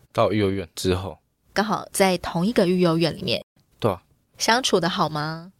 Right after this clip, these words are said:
Speaker 1: 普通欸，他从以前就是跟我相反。他
Speaker 2: 个性。
Speaker 1: 真的相反、就是
Speaker 2: 脸很像，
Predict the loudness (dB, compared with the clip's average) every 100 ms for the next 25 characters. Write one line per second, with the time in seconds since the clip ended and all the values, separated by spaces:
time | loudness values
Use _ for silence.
0 | _ _ -4 -2 -2 -6 -12 _ _ _
1 | _ 0 0 2 -2 -2 -4 0 2 2
2 | 0 -2 2 2 2 -2 -4 -6 -10 -20
3 | _ _ _ _ _ _ _ _ -4 2
4 | 4 4 0 -2 -6 -14 _ _ 0 0
5 | 2 -2 -2 -4 -6 -4 0 0 -2 -4
6 | -2 2 2 2 -2